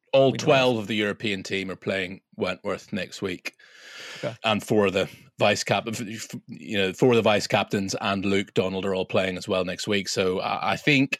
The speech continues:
Speaker 1: on Mo-, I could be wrong on this, but I think on Monday of next week, between the Sunday of the Irish Open and them all getting to Wentworth, I think they're all going to Marco Simone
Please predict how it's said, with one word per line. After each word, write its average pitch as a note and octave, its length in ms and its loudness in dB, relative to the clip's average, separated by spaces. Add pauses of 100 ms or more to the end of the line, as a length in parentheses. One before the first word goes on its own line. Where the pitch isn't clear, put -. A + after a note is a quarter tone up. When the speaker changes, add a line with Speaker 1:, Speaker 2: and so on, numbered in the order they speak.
(120)
Speaker 1:
on A#2 320 6
Mo-, A2+ 320 6
I A#2 100 0
could A2+ 160 0
be A#2+ 80 4
wrong A#2 180 4
on A2 80 2
this, A2+ 100 0
but A2+ 100 2
I - 20 -4
think G#2+ 160 -2
on G#2 180 4
Monday C3 460 6
of B2+ 100 4
next C3+ 320 2
week, B2+ 240 2
between A#2 680 0
the A2 100 -8
Sunday A2 300 0
of G2 80 0
the G#2 80 0
Irish G#2 340 0
Open G#2+ 260 -2
and G2 240 -6
them G2+ 180 0
all G2+ 120 2
getting G2 200 0
to G2 60 -6
Wentworth, G#2 320 0
I G#2+ 60 0
think A2 200 -4
they're G#2+ 100 -2
all G#2 80 2
going G2+ 160 0
to G2+ 40 0
Marco G2+ 320 0
Simone A2 460 -2